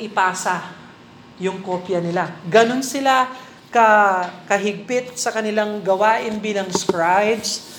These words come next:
They are very meticulous. Their world revolves around reading, writing, and arithmetic. And, uh, sila ay palaupo, itong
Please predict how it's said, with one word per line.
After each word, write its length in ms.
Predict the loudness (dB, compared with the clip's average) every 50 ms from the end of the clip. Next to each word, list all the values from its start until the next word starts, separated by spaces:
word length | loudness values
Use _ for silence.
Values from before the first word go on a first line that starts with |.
| -20 -4 2
They 160 | 4 6 6
are 80 | 6
very 320 | 6 4 4 4 4 4 2
meticulous. 800 | 0 -2 -4 -4 -4 -6 -4 -4 -2 -2 0 0 0 0 -2 0
Their 240 | 2 2 2 2 2
world 400 | 2 4 4 4 4 2 0 -2
revolves 480 | -2 0 2 4 4 4 4 2 2
around 480 | 0 0 0 0 0 0 -2 -2 -2 -2
reading, 400 | -2 0 0 0 -2 -2 -2 0
writing, 400 | 2 2 2 2 0 -2 -2 -2
and 80 | -4
arithmetic. 720 | -2 -2 -4 -4 -4 -6 -6 -6 -4 -4 -4 -4 -6 -12 -18 -20 -20 -20 -20 -20 -20 -20 -20 -20 -16 -8
And, 320 | -2 2 2 2 2 0 -2 -4 0 2
uh, 320 | 4 6 6 6 4 0 -6 -12 -18 -20 -20 -20 -20 -20 -20 -18 -10
sila 480 | -2 2 4 6 8 8 6 6 4 2
ay 240 | 0 -2 -2 -2 -2
palaupo, 800 | -2 0 0 0 -2 -2 -2 0 -2 -2 -2 -2 -8 -14 -18 -20 -20 -20 -20 -20 -20 -20 -20 -20 -20 -20 -20 -20 -20 -20 -12
itong 160 | -8 -6 -4